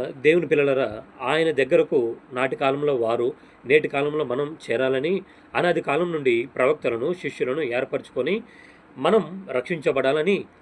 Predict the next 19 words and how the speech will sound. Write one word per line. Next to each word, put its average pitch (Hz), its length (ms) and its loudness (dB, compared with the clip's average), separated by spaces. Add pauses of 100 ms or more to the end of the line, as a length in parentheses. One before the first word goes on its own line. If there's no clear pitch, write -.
(100)
ఆయన 147 280 0
సంకల్పించిన 147 580 -4
ప్రణాళికలు 131 760 -2 (140)
అనిర్వచనీయం. 131 720 0 (580)
బైబిల్లో 175 640 4
యేసుక్రీస్తు 151 480 0
వారు 143 320 0 (120)
పరలోకం 147 440 2 (580)
అంటే 139 340 0 (220)
తండ్రి 156 180 0
దగ్గరకు 156 280 2
చేరడానికి 135 680 -2 (300)
"నేనే 170 180 4
మార్గం, 143 360 0
సత్యం, 139 420 -4
జీవం" 139 300 2 (180)
అని 139 140 -6
చెప్పాడు. 139 420 0 (100)
కాబట్టి 131 420 -4